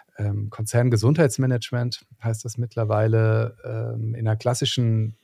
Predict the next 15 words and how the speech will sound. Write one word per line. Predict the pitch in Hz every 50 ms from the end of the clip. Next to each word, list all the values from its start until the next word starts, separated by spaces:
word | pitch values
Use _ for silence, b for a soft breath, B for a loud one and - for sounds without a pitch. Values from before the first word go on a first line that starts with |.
| _ _ _ _ 127 _ _
Beratungsstelle | - 107 104 110 107 127 143 - - 143 131 117 - - - 127 117 117 113
für | - - 104
Führungskräfte | - - 165 175 156 127 - - - - - 139 131 123 - - - 135 127 127 123 117 113
im | 113 113 113 113 110 113
Umgang | 113 123 123 120 117 117 113
mit | 113 113 110 113 - -
herausfordernden | 113 113 110 107 113 117 113 - - - - - - - - - 120 113 113 110 110 110
Situationen, | 107 - 110 113 123 113 110 - - 120 117 117 117 110
mit | 110 107 110
Konflikten | - - 113 - - - 123 - - _ 123
und | 113 107
so | 107
weiter. | 107 107 117 117
Also | 117 110 110 104 98
hab | 135 110 B